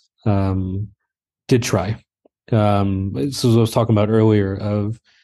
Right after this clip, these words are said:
you know, Al Qaeda kind of tried to play community defender,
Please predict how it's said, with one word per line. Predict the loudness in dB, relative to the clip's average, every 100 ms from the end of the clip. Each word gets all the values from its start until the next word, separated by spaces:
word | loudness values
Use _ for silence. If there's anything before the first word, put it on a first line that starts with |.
| _ _ _ _ _
you | -2
know, | -2 -2 -4 -12 _ _ _ _ _ _ _ _
Al | -6 -2
Qaeda | 0 2 4 2 2 -2 _ _ _ -6
kind | 0 2
of | 2 -2 -12 _ _ -12
tried | -2 0 2
to | 0
play | -4 -4 -2 0 0 0 -4 -8 _ _ _ _ _ _ _ -8
community | 0 4 4 4
defender, | 0 -2 -2 0 -2